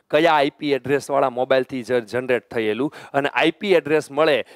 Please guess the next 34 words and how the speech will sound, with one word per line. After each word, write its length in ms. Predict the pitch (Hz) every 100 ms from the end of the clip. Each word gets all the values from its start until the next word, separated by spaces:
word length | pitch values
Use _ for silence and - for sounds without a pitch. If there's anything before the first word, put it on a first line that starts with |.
| -
એટલે 220 | 131 135
આઈ 240 | 120 127 156
પી 220 | 175 160
એડ્રેસના 420 | 143 147 - 139
આધારે 320 | 135 143 139
એ 40 | 160
ખબર 300 | - 147 127
પડે 240 | 135 131
કે 100 | 127
આ 40 |
કઈ 220 | 123 160 160
કંપનીનો 560 | - 135 - 135 131
મોબાઈલ 420 | 123 139 143 113
છે. 140 | 110 131
અને 140 | 135
એ 40 | 120
કંપની 420 | - 190 220 226
પાસે 260 | 170 151
ડિટેલ 340 | 139 139 156 147
માગે 240 | 170 170
પોલીસ, 360 | 123 127 123 117
એટલે 160 | 120
કંપનીવાળા 540 | 123 156 151 143 135 127
કહી 180 | 147 143
દે 120 | 117
કે 100 | 127
"આ 120 | 131
ભાઈ 240 | 127 131
આયા 200 | 123 139
હતા, 160 | 120 101
મોબાઈલ 320 | 104 117 104
લઈ 180 | 98 107
ગયા 160 | -
હતા." 140 | -